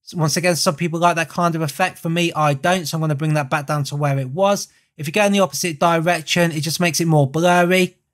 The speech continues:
which in some cases, it looks quite nice on an image such as that one right there, but that's a little bit too blurry. If you bring that up just maybe to around twenty, but I'm gonna go ahead and close that one as well, as I don't wanna add any clarity.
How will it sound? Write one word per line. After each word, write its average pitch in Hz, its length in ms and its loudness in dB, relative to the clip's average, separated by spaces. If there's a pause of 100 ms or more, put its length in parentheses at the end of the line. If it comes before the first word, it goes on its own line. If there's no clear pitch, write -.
which 165 220 -6
in 170 60 -6
some 202 260 0
cases, 175 580 -2
it 165 120 -4
looks 185 180 -2
quite 180 300 0
nice 170 300 0
on 160 80 -2
an 160 120 -4
image 165 280 0
such - 260 -4
as 147 120 0
that 160 180 0
one 147 180 0
right 147 320 2
there, 180 240 2
but 156 140 -6
that's 156 200 0
a 156 60 0
little 165 220 2
bit 147 200 -2
too 170 220 2
blurry. 180 560 4 (240)
If 143 140 -2
you 160 80 2
bring 190 200 2
that 170 100 4
up 160 160 2
just 151 200 -6
maybe 160 240 0
to 151 220 0
around 147 420 2
twenty, 156 760 0 (480)
but 147 100 -4
I'm 165 60 2
gonna 175 180 2
go 165 160 0
ahead 160 260 -2
and 156 80 0
close 160 340 0
that 160 140 0
one 160 140 -2
as 139 140 -2
well, 175 220 4
as 151 120 -6
I 151 60 -2
don't 156 200 0
wanna 147 220 2
add 151 160 0
any 147 160 2
clarity. 185 760 0